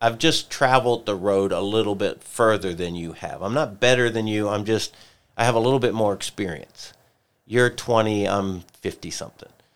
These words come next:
So I got, like, thirty years further down the road on you." And what that does is that provides, it affords me a certain perspective that you can't have at twenty, not because you're ignorant or you're not intelligent.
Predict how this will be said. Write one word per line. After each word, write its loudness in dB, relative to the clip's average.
So 2
I 8
got, 6
like, 2
thirty 2
years 0
further 0
down 0
the -6
road -2
on -8
you." -18
And 4
what 0
that 2
does 4
is -2
that 2
provides, 2
it 0
affords -2
me -4
a -4
certain -6
perspective -12
that -2
you -2
can't 0
have 2
at -6
twenty, -2
not 2
because 0
you're 0
ignorant 2
or -4
you're -6
not 2
intelligent. 0